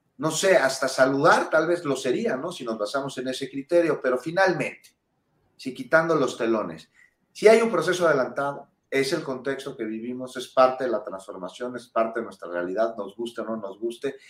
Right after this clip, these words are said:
y hay que ser congruentes con ello. De lo contrario, seamos reaccionarios y hasta fascistas, como esos justo que se lamentan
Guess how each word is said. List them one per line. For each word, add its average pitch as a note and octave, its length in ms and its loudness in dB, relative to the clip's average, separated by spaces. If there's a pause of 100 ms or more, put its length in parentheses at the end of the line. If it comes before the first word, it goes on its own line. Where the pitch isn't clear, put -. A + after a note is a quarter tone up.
(160)
y A#2 80 -2
hay B2 140 4
que A2+ 100 -8
ser A#2 180 -6
congruentes G2+ 560 -8
con D2+ 200 -14
ello. C#2 180 -8
De F2 80 -2
lo - 100 -4
contrario, C#3+ 340 0
seamos E3 360 0
reaccionarios B2+ 840 0
y A#2 40 -10
hasta A2 220 -6
fascistas, A#2+ 680 -6 (320)
como D3 260 2
esos D#3+ 320 -2
justo D3+ 460 -2 (200)
que B2 120 -4
se A#2 160 -2
lamentan A#2 680 0